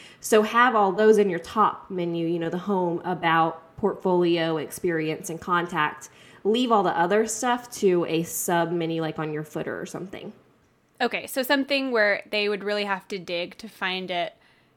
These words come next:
Speaker 2: and it wouldn't just jump out at them, because it's not really gonna bring any value to you.
Speaker 1: Right.
Speaker 2: Okay, cool. So let's talk about the contact page. Um, maybe what sort of fields should we have,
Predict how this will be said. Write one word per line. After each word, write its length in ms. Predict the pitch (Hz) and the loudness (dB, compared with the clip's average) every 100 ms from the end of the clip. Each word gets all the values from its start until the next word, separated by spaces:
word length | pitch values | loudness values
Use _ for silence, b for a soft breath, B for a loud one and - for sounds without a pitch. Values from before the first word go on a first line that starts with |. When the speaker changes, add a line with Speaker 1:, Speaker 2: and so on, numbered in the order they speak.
| _ | _
Speaker 2:
and 100 | 202 | -6
it 80 | 196 | -2
wouldn't 200 | 196 185 | -4 -4
just 200 | 180 - | -10 -6
jump 240 | 180 175 | -6 -4
out 200 | 143 113 | -8 -8
at 80 | - | -10
them, 180 | 185 190 | -12 -12
because 280 | 196 214 | -12 -12
it's 180 | 190 - | -12 -4
not 200 | 233 226 | 0 0
really 200 | 240 214 | 0 -2
gonna 180 | 202 196 | -2 -8
bring 240 | 190 180 | -8 -10
any 140 | 165 185 | -10 -8
value 320 | 190 156 147 | -4 -4 -6
to 160 | - - | -10 -12
you. 260 | - - _ | -12 -12 _
Speaker 1:
Right. 240 | 196 - - _ _ _ _ _ _ _ - | -4 -4 -8 _ _ _ _ _ _ _ -4
Speaker 2:
Okay, 320 | 208 180 85 - - | -2 -2 -6 -14 -6
cool. 200 | 226 - B | -6 -6 B
So 140 | - 277 | 2 6
let's 160 | 302 | 6
talk 220 | - 349 349 | 6 2 6
about 240 | 349 339 | 4 4
the 60 | 339 | -2
contact 640 | - 220 190 180 175 - | -4 -6 -4 -8 -10 -14
page. 480 | - 127 151 - - B B B - | -12 -10 -10 -12 -14 B B B 0
Um, 380 | 226 214 196 - | 2 2 0 -8
maybe 420 | 220 226 247 262 | -6 -2 -2 -2
what 440 | 240 208 254 285 302 | -4 2 2 2 -2
sort 240 | - 302 | -4 -4
of 80 | 247 | -4
fields 640 | - - 208 208 233 233 - | -8 -8 -4 -4 -4 -6 -10
should 260 | - 226 | -8 -4
we 140 | 226 220 | -2 -4
have, 840 | 214 220 220 214 214 214 214 220 | 0 2 4 6 4 2 -4 -16